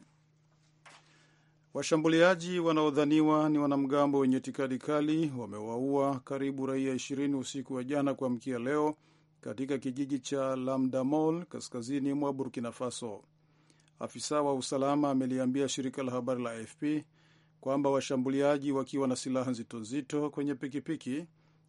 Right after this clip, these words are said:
waliingia na kuwaua kiholela wanavijiji na kuzusha taharuki katika kijiji hicho. Afisa mwingine wa usalama anasema shambulio hilo ni ulipizaji kisasi, kwani wanamgambo wanaripotiwa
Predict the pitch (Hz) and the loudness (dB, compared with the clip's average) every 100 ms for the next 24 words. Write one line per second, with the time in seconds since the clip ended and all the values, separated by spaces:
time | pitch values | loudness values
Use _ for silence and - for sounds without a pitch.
0 | - 110 104 104 113 135 135 127 120 131 | -12 -10 -8 -8 -4 0 2 0 -2 -4
1 | 131 135 139 131 131 131 139 135 123 104 | -2 0 0 -2 -2 0 0 0 -2 -4
2 | 98 107 135 131 135 131 _ _ _ _ | -12 -8 -6 -4 -4 -6 _ _ _ _
3 | - 120 107 127 120 139 131 135 143 131 | -12 -10 -8 -8 -4 -2 -2 -4 -4 -4
4 | 139 143 - 131 143 139 131 131 143 139 | -2 -4 -4 -6 -6 -6 -6 -4 -2 -2
5 | 127 131 - 104 - _ _ _ _ _ | -4 -6 -10 -14 -16 _ _ _ _ _
6 | _ _ - 113 123 156 147 143 135 143 | _ _ -12 -10 -4 0 2 2 2 2
7 | 139 127 143 135 147 147 147 147 135 131 | 2 0 0 2 4 2 2 0 0 -2
8 | 147 139 135 - 127 120 123 120 160 127 | -2 0 -2 -2 -4 -2 -4 -4 -4 -4
9 | 165 - _ _ _ _ - 113 101 123 | -6 -8 _ _ _ _ -12 -12 -10 -6
10 | 117 139 127 127 - 147 139 143 127 143 | -2 0 -2 -4 0 0 0 -4 -4 0
11 | 143 139 131 127 120 139 143 139 127 107 | 2 2 2 2 0 0 0 0 -2 -4
12 | - 117 - 151 143 139 | -12 -12 -4 0 2 0